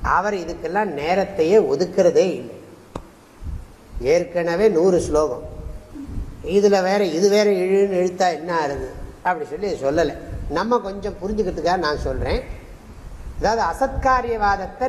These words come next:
நிராகரணம் பண்றது எப்படி, அசத்காரியவாதத்தை நிராகரணம் செய்வது எப்படி? சத்காரியவாதத்தை நம்ம அப்புறம் வச்சுக்க போறோம். இவர்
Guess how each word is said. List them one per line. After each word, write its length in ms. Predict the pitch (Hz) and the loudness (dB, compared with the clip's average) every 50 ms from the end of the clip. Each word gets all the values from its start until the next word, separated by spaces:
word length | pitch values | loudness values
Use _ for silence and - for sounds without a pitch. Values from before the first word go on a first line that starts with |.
| 233 | 0
நிராகரணம் 800 | 165 156 175 208 233 247 262 - - 240 226 208 208 208 202 - | 2 4 4 6 6 4 4 2 -2 -8 -8 -8 -10 -12 -12 -12
பண்றது 400 | 170 180 170 156 156 165 190 233 202 | -10 -10 -8 -6 -6 -4 -4 -2 -2
எப்படி, 380 | 151 - - - 151 143 - - - - - - - - - - - - - - - - - - - - | -2 -2 0 0 0 0 0 -2 -8 -10 -12 -10 -6 -4 -2 -2 -2 -4 -4 -4 -4 -6 -8 -8 -6 -4
அசத்காரியவாதத்தை 1300 | 139 147 226 240 233 233 - 220 233 233 226 220 220 208 196 185 180 185 180 175 165 - - 208 254 277 | -4 -2 -2 -2 -2 -4 -4 0 2 2 2 2 -2 -4 -4 -2 -2 -2 -2 -4 -4 -4 -2 -2 -2 0
நிராகரணம் 680 | 226 165 160 180 196 196 196 196 196 180 165 165 160 151 | 0 0 2 4 4 4 2 0 -2 -6 -4 -4 -6 -4
செய்வது 360 | - - 143 139 165 214 240 | -2 -2 -2 0 0 2 0
எப்படி? 320 | 202 - - - 120 - - - - - - - - - - - - | 0 0 -2 -8 -10 -10 -8 -8 -8 -8 -10 -10 -12 -12 -6 -2 -2
சத்காரியவாதத்தை 1080 | 196 202 - - - 262 262 254 254 247 247 247 233 233 226 220 220 214 208 - 247 247 | -2 -2 -4 -4 0 2 4 4 4 2 0 0 2 4 4 2 2 0 -4 -6 -6 -6
நம்ம 180 | 240 220 196 | -4 -2 -2
அப்புறம் 220 | 190 202 226 220 208 | 0 2 2 2 2
வச்சுக்க 220 | 180 - 208 202 | 2 0 -2 -2
போறோம். 300 | 202 - 135 123 - - - - - - - - - - - - - - | -2 -2 -4 -4 -4 -6 -8 -8 -10 -12 -14 -14 -12 -10 -10 -8 -4 0
இவர் 240 | 170 180 240 240 | 2 2 4 4